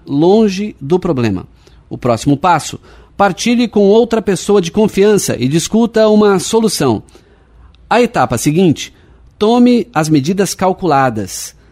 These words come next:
Saiba que para toda ação existe uma reação. Pense se, de repente, resolver daquela maneira não vai criar um outro problema. E, por último, avalie se a solução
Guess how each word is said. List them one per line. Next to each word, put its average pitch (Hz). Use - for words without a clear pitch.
Saiba 160
que 170
para 185
toda 127
ação 143
existe 120
uma 131
reação. 147
Pense 185
se, 117
de 113
repente, 156
resolver 127
daquela 170
maneira 170
não 156
vai 156
criar 139
um 139
outro 135
problema. 131
E, 175
por 226
último, 208
avalie 170
se 180
a 156
solução 160